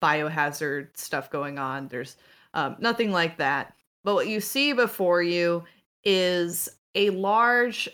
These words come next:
ring-like structure that is roughly the size of a person. It looks very much like the Blink Space gates that you're used to seeing. It's just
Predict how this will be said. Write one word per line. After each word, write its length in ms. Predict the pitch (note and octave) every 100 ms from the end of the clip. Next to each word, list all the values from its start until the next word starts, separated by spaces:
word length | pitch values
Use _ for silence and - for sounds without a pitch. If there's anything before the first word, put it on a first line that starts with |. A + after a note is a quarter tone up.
| -
ring-like 580 | E3 G#3+ A#3 A3+ G#3
structure 880 | G3 - G3 F3 - - G2+ B2+ - _ _ _ -
that 360 | E3 E3 D#3 -
is 400 | - E3 D#3+ -
roughly 580 | F3+ F3 E3+ F#3 F3+ F3
the 100 | E3
size 760 | - F#3 F3 E3+ E3 E3+ E3 -
of 300 | - D#3 C3+ -
a 60 |
person. 800 | - - F3 E3 - D#3 C#3+ C3 - _ _ _ _ _ -
It 100 | A3+
looks 200 | C#4+ -
very 300 | A3 E4 F#4
much 340 | A#3 A3+ A3+
like 300 | G3+ F#3+ F3+
the 60 | -
Blink 300 | E3+ E3+ F3
Space 340 | E3+ F3+ E3
gates 680 | - D#3+ D#3+ D#3+ - - - _
that 160 | F3 F#2+
you're 160 | E3
used 380 | E3+ D#3+ E3+ -
to 80 | G#3
seeing. 640 | G3+ - G#3+ A3 A#3 B3 B3+ _ _
It's 220 | F3+ F3+ -
just 460 | G3 F3+ - -